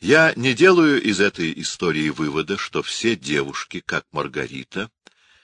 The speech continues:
способны сделать то, что она сделала. Я далёк от этого. Но я убедился, что одна из них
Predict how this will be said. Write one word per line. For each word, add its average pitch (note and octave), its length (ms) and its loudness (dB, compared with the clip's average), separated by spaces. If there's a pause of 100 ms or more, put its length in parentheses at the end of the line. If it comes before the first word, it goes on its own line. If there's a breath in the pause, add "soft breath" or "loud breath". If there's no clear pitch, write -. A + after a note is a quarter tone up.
способны C#3 640 -4
сделать C#2+ 400 -2 (140)
то, B2 160 0
что C#3 280 -4
она F#2 320 -6
сделала. B1 600 -12 (840)
Я G#2 140 0
далёк B2+ 380 4
от F#2 180 -6
этого. C2+ 420 -10 (960)
Но F2 120 -2
я A2+ 260 4
убедился, A2+ 800 0
что - 280 -4
одна D#2+ 400 -2
из G2 180 -8
них D2 320 -16